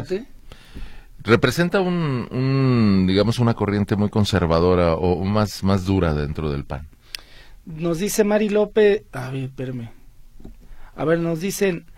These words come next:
Speaker 1: "Recuerda que Obrador actuó en los primeros debates como Biden. Quizá es la estrategia".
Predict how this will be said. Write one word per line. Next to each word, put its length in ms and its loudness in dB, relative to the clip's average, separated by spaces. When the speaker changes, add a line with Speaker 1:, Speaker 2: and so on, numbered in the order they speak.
Speaker 1:
"Recuerda 480 0
que 100 -4
Obrador 300 2
actuó 240 0
en 60 -2
los 140 -4
primeros 340 -2
debates 360 -2
como 260 -4
Biden. 440 0
Quizá 260 -4
es 240 -6
la 60 -2
estrategia". 640 -4